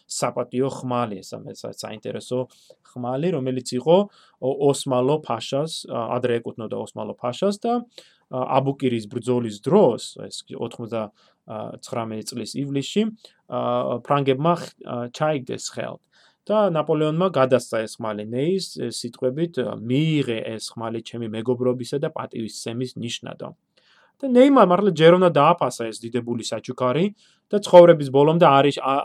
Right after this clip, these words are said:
არ იშორებდა ამ ხმალს, ა, რომელმაც, სხვა შორის, ა, საბოლოოდ შეიწირა კიდევაც ნეი ათასრვაასთხუთმეტ წელს, მიმავლობაში მყოფი ნეი სწორედ ამ ხმლით ამოიცნეს და,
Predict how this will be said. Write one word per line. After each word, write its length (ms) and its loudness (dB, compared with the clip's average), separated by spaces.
არ 80 0
იშორებდა 480 -2
ამ 160 -6
ხმალს, 400 -2
ა, 160 -10
რომელმაც, 480 0
სხვა 160 -4
შორის, 340 -4
ა, 80 -10
საბოლოოდ 500 0
შეიწირა 680 0
კიდევაც 500 -8
ნეი 280 -6
ათასრვაასთხუთმეტ 1080 -6
წელს, 360 4
მიმავლობაში 680 2
მყოფი 320 -4
ნეი 220 0
სწორედ 440 0
ამ 260 -2
ხმლით 480 -4
ამოიცნეს 720 -6
და, 160 -2